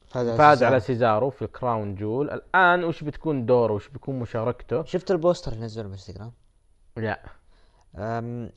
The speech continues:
Speaker 1: أنا م-، مقدر منصور موهبته وأتمنى له النجاح وكل خير، لكن نزل يقول، آه، إنه يعني من تبون أقابل؟ ما، أنا ما حبيته يعني، د-، د-، كذا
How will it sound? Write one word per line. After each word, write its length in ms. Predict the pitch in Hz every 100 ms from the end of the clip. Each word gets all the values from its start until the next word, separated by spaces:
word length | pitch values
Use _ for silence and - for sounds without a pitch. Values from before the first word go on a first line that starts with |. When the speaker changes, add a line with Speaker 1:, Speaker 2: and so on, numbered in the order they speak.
| -
Speaker 1:
أنا 160 | 147
م-، 160 | 143 127 _ _ _ 113
مقدر 560 | 117 - 139 127 107
منصور 480 | 104 107 98 - 107
موهبته 500 | 107 104 110 101 104
وأتمنى 840 | 104 - 113 113 107 104 101 101 104
له 180 | 98
النجاح 320 | 98 101 110 -
وكل 180 | - 98
خير، 200 | 101 95 _ _ _ _ _ _ _ -
لكن 260 | 117 135
نزل 280 | 160 139 131
يقول، 300 | 120 135 131
آه، 240 | 123 120 107 - - - _ _ _ _ _ 120
إنه 200 | 120 120
يعني 160 | 107
من 160 | 135 147
تبون 360 | 156 151 127 - -
أقابل؟ 380 | 104 123 117 98 _ _ _ _ _ _ _
ما، 80 | -
أنا 260 | - - -
ما 80 | -
حبيته 580 | - 156 143 107 -
يعني، 440 | 98 92 92 85 -
د-، 40 | 151
د-، 280 | 175 185 175 _ -
كذا 300 | 185 170 175